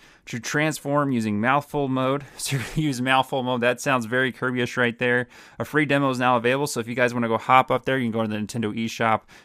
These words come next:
and play that demo. And they have three stages included in that,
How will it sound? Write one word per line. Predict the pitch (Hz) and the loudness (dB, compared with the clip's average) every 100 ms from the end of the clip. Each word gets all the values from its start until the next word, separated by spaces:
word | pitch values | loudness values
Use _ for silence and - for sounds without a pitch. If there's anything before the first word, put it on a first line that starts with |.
| - | -10
and | 107 | -8
play | - 113 | -2 -2
that | 110 101 113 | 0 -2 -4
demo. | 104 107 107 107 - - _ | -4 -2 -2 -4 -8 -18 _
And | 110 | -2
they | 110 | 2
have | 113 104 | 2 0
three | - 123 123 | -2 -4 -2
stages | - 120 110 110 | -2 -2 -2 -4
included | 104 113 110 107 | -4 -4 -2 -2
in | 104 | -2
that, | 107 107 | -2 -2